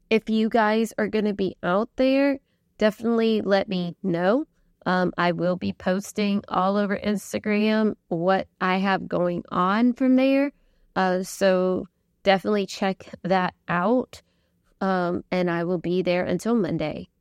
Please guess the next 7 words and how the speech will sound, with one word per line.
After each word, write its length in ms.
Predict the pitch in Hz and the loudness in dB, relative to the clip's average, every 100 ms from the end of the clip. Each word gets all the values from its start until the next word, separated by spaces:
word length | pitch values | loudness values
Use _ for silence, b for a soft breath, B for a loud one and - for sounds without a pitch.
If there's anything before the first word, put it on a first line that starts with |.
| _ | _
So, 540 | 180 - 214 180 180 175 _ _ _ - | -10 -2 0 2 -2 -6 _ _ _ -4
um, 340 | 196 185 180 - _ _ _ | 0 0 -2 -4 _ _ _
until 1300 | 208 226 220 - _ _ _ - - 202 233 247 247 240 | 2 2 -2 -8 _ _ _ -12 0 0 2 2 0 0
next 540 | - 185 262 - - | 0 0 0 -2 -2
week, 240 | 302 - | 0 0
guys, 640 | - 208 214 240 262 233 - 190 | -2 0 2 2 0 -4 -8 -4
uh, 300 | 208 208 | -2 -2